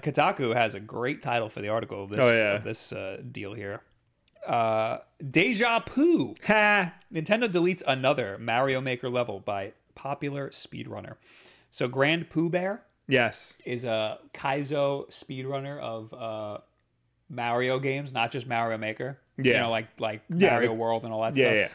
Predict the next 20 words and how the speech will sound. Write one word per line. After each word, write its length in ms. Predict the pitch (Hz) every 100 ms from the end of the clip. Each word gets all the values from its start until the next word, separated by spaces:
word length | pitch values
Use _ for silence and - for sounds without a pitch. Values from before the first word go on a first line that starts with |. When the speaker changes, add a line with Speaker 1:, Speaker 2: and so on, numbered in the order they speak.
| -
Speaker 1:
There's 280 | 151 156 135
ROM 320 | 123 131 139
hacks 440 | 139 131 120 - - _ _
named 340 | 143 120 120 120
after 360 | 113 117 - 156
him. 220 | 165 175 -
Speaker 2:
Mm-hmm. 680 | 131 123 107 107 - - 131
Speaker 1:
Um, 540 | 123 120 120 117 110 _ _ _ _ _ _ _ _ _ _ _ _
and 260 | 139 113 113
he's 120 | 113
very 200 | 127 135
good. 220 | 190 262 - _ _ - - - _ _
He 160 | - 196
also 260 | 233 240 226
makes 260 | 185 196
some 240 | - 165 127
great 400 | 117 123 147 160
Mario 380 | 131 147 165 120
Maker 260 | 110 110
levels. 480 | 110 104 110 110 -